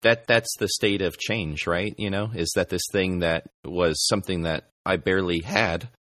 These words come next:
when I was younger is now something that, you know, the world kind of declares everyone should have. Because, and I mean, I get that, don't you? I mean, it's like, it's the, it's the world at your fingertips. It's, it's an entire education in front of your face. It's, it's everything.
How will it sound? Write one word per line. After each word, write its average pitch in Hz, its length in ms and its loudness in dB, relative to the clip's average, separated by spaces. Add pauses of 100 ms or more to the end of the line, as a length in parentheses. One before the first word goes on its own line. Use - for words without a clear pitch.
(200)
when 95 140 0
I 82 80 2
was 78 200 -2
younger 85 460 -2 (100)
is 82 260 0
now 85 160 2
something 85 440 -6
that, 78 240 -6
you 85 140 -6
know, 71 240 -6 (560)
the 85 240 -6
world 90 320 2
kind 87 200 -2
of 80 80 -4
declares 82 520 0 (100)
everyone 82 480 2
should - 200 -8
have. 71 180 -6 (140)
Because, 90 280 -6 (260)
and 147 100 4
I 143 40 6
mean, 143 120 4
I 135 80 6
get 175 220 -2
that, 76 200 0
don't 92 240 -2
you? 120 180 -2
I 82 80 2
mean, 87 180 0
it's - 220 -2
like, 92 220 -2 (300)
it's 101 260 -2
the, 95 160 2 (120)
it's - 180 -2
the 101 80 0
world 98 280 2
at 95 60 -2
your 92 100 -4
fingertips. 104 560 -4
It's, - 260 -4 (100)
it's 98 200 0
an 90 80 0
entire 90 340 0
education 87 800 -4
in 87 200 -2
front 92 180 2
of 82 140 -4
your 80 340 -2
face. 101 280 -2
It's, - 280 -6 (260)
it's - 140 -4
everything. 82 520 -2